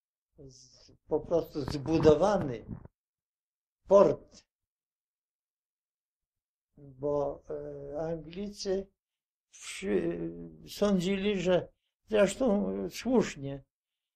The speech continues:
e, że porty zostaną przez Niemców porządnie obsadzone. I na plażach, na podejściu do plaży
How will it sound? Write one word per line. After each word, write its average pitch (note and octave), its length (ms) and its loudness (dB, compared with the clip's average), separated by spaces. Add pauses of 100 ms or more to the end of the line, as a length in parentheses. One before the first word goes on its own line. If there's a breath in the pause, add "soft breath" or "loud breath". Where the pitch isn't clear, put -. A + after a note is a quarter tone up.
(480)
e, E3 400 -4
że D#3 400 0
porty F3+ 640 6
zostaną F3 600 2
przez F#3 240 -2
Niemców D#3 500 -6
porządnie D#3 560 -2
obsadzone. F3 840 -2 (1700)
I E3+ 560 -2 (300)
na E3 320 -2
plażach, G3 840 2 (2000)
na C#3 160 2
podejściu E3 720 6
do C3+ 180 -4
plaży D#3 640 0